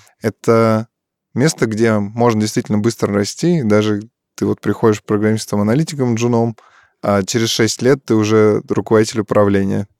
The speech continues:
То есть, э, полноценный бизнес-лидер трёх хороших, устойчивых бизнесов с большой командой.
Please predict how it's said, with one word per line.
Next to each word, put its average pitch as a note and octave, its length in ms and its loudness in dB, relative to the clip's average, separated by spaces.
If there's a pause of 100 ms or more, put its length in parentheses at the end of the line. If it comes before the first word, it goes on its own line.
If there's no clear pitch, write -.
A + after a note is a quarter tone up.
То - 80 -2
есть, - 260 -2
э, G#2 200 2
полноценный A2+ 600 0
бизнес-лидер A2 880 0 (440)
трёх A2+ 560 2
хороших, G#2+ 640 -2
устойчивых G#2 680 -2
бизнесов A2 720 -4
с - 140 -12
большой G#2 400 0
командой. G2+ 520 -2